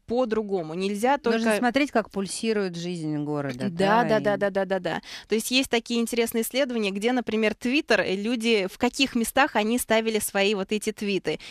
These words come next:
Speaker 1: Это те места, которые более посещаемые, более интересные. Это тоже же информация, полезная для размышления. Поэтому, мне кажется, нужно как не, не зацикливаться на исторических методах, использовать новые технологии,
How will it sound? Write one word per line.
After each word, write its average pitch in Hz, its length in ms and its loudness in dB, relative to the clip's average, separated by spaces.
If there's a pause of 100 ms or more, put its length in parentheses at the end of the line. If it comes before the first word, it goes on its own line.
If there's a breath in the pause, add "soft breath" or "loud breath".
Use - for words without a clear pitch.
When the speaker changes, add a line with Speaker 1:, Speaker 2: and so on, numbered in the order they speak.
Speaker 1:
Это 208 180 0
те 240 180 0
места, 240 260 0
которые 214 320 0
более 254 280 0
посещаемые, 180 840 0
более 247 320 0
интересные. 196 640 0
Это 220 140 0
тоже 330 240 0
же 262 220 0
информация, 240 600 0
полезная 220 600 0
для 202 180 0
размышления. 214 720 -2 (340 loud breath)
Поэтому, 226 260 0
мне 254 140 0
кажется, 247 420 0
нужно 233 640 0
как - 300 -4
не, 247 240 2
не 254 200 0
зацикливаться 240 760 -2
на 220 200 2
исторических 220 580 -2
методах, 254 520 -4
использовать 208 640 -2
новые 208 300 0
технологии, 214 760 -2